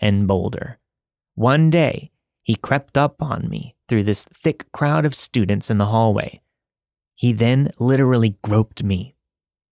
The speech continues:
I was having a really rough day, and something inside of me snapped.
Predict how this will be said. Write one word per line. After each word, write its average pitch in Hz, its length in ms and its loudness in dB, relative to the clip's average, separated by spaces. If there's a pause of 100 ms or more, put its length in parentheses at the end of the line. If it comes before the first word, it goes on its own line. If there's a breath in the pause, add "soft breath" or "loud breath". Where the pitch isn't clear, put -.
(720)
I - 140 -4
was 113 140 0
having 123 260 -2
a 98 60 2
really 101 280 2
rough 98 280 -2
day, 101 360 -2 (560)
and 107 100 -4
something 123 320 0
inside 127 360 0
of 107 100 -4
me 95 380 -2
snapped. - 680 -6